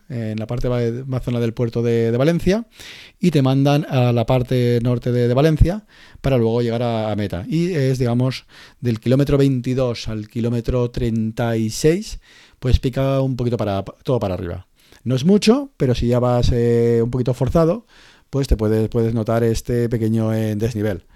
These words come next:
Al final, eh, <clears throat> desnivel, os reiréis los que sois de, de otras poblaciones, a lo mejor de Madrid, que sí que la maratón es con mucho sube y baja, el desnivel que vemos aquí en Valencia de, de un par de metros.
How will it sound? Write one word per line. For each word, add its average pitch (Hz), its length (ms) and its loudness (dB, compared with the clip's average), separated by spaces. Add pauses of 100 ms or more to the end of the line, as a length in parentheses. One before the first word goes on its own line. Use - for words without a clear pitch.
(520)
Al 110 160 -2
final, 127 320 -2
eh, 131 320 0
<clears throat> - 20 -16
desnivel, 135 640 0
os 143 100 0
reiréis 127 300 -2
los 127 100 -4
que 127 100 -6
sois 127 200 -4
de, 120 220 -2
de 113 60 -2
otras 123 160 -8
poblaciones, 139 460 -2
a 135 40 -6
lo 123 60 -4
mejor 120 180 -4
de 113 60 -4
Madrid, 139 360 2 (720)
que 120 100 -6
sí - 80 -6
que 120 80 0
la 120 140 0
maratón 113 360 -2
es 110 460 -2
con 113 180 -6
mucho 117 240 -2
sube 117 180 -2
y - 20 2
baja, 151 380 2 (400)
el 123 140 4
desnivel 117 380 2
que 120 60 4
vemos 113 240 6
aquí 113 200 2
en 117 140 4
Valencia 123 480 4
de, 110 380 2
de 117 60 4
un 120 100 2
par 107 160 0
de 98 80 -2
metros. 90 340 -8